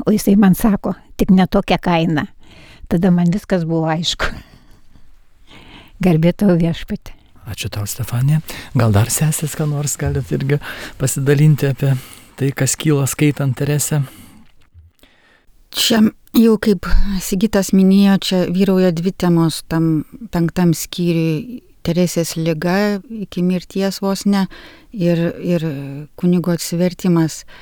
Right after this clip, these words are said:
Speaker 3: Ir jos taip yra susipynę šitam skyriui. Ir tokia mintis kilo, kad kaip Teresė priima tą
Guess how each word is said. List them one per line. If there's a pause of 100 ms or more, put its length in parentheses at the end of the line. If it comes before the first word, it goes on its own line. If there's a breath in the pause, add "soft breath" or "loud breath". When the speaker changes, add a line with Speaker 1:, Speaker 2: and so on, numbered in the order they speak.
(200 loud breath)
Speaker 3:
Ir
jos
taip
yra
susipynę (180)
šitam
skyriui. (600 loud breath)
Ir (160)
tokia
mintis
kilo,
kad (300)
kaip
Teresė
priima
tą